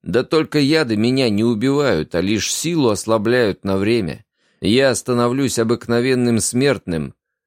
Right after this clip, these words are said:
но этим пока никто не додумался воспользоваться». Виляр пьяно хохотнул, не заметив, что начал выбалтывать свои секреты. А Таисия снова налила ему кружку и пододвинула ближе, пропев нежным голоском:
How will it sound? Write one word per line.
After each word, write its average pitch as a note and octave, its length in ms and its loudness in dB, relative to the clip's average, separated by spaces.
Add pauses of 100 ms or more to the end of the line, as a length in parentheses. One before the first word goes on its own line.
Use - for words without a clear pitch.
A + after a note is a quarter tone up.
но G3 300 -2
этим D3 520 0
пока B2+ 400 0
никто B2 460 0
не A#2+ 140 2
додумался G#2 760 0
воспользоваться». F#2+ 1160 -4 (460)
Виляр B2+ 440 0
пьяно B2+ 380 -2
хохотнул, C3 680 -2
не A#2 140 4
заметив, A2+ 560 -2
что G3+ 220 -2
начал C#3 460 0
выбалтывать A2 680 0
свои G#2 300 -2
секреты. - 720 -6 (400)
А G3+ 140 2
Таисия C#3 540 0
снова B2+ 400 0
налила A#2 420 2
ему A2 260 0
кружку C#3+ 480 -2
и - 200 -4
пододвинула B2 680 0
ближе, G3 420 -2
пропев C3 520 -4
нежным G#2+ 440 -2
голоском: F#2+ 680 -4